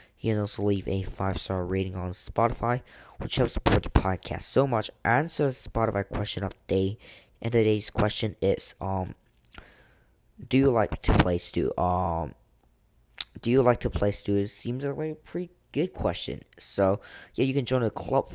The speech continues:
friend request me in Brawl Stars, and the tags are in the description. You can also contact with me by joining the Discord server, send me an email, or send me a voice message.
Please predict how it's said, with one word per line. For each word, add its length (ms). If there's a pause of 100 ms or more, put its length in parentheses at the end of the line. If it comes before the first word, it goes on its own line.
friend 220
request 420
me 300
in 180
Brawl 320
Stars, 340
and 140
the 40
tags 360
are 80
in 200
the 100
description. 680
You 460
can 80
also 200
contact 540
with 260
me 220
by 100
joining 320
the 40
Discord 440
server, 520 (400)
send 300
me 100
an 120
email, 400
or 200
send 420
me 180
a 380
voice 580
message. 640